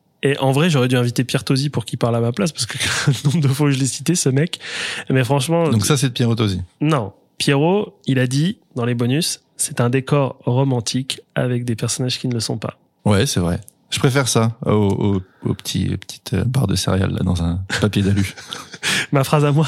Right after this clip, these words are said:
Speaker 2: Oui.
Speaker 1: Bah, sympa, merci beaucoup. <laughs> Merci, merci, merci, Quentin. Non, je, je me suis appuyé aussi sur une chose. Euh, ça dure vingt minutes, donc vous pouvez, euh, à la suite de Nuit Blanche, euh, écouter ça.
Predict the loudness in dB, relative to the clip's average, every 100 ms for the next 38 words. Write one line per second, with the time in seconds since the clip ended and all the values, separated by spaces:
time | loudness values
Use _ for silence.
0 | 2 2 2 -2 -16 _ -8 -6 -6 -2
1 | 0 2 0 0 0 0 2 2 2 2
2 | 4 4 4 2 0 -6 -4 -8 -10 -10
3 | -10 -10 _ _ _ -14 -14 -2 0 2
4 | -2 -14 -20 -20 -20 _ -12 -12 _ _
5 | 0 0 2 0 -2 -8 -2 -2 0 0
6 | 0 -2 -4 -4 -4 -8 -12 -12 -14 -10
7 | -10 -10 -12 -6 0 2 2 2 2 2
8 | 2 2 0 0 2 2 0 0 2 2
9 | 0 2 2 2 0 0 2 2 2 2
10 | 2 0 0 2 2 4 4 4 2 2
11 | 0 0 0 -4 -2 2 2 2 2 0
12 | 0 0 0 0 -2 -2 0 0 0 0
13 | 0 0 0 0 0 -2 -6 -2 -2 0
14 | -2 -2